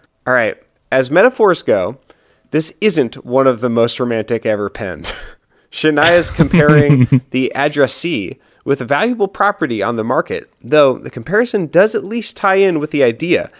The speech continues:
Speaker 1: that the relationship she's aiming for will be an investment that lasts longer than the weekend. Real estate usually takes several years to go up significantly in value. Guess who fucking contributed this?
Speaker 2: Uh,
Speaker 1: Tom White.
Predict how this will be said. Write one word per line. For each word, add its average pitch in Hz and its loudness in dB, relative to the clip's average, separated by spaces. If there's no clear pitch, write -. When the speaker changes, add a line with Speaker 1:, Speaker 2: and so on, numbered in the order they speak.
Speaker 1:
that - -20
the 123 -4
relationship 139 -4
she's 123 -6
aiming 135 -2
for 104 -4
will 120 -2
be 143 0
an 180 0
investment 143 -2
that - -8
lasts 120 -4
longer 117 0
than 107 -6
the 98 -4
weekend. 101 -6
Real 160 4
estate 131 -2
usually 131 -2
takes - -6
several 151 0
years 104 -2
to 117 -8
go 110 0
up 107 -2
significantly 110 -8
in 120 -8
value. 120 0
Guess 240 2
who 330 4
fucking 202 -2
contributed 160 0
this? 120 -2
Speaker 2:
Uh, 113 4
Speaker 1:
Tom 113 6
White. 147 -2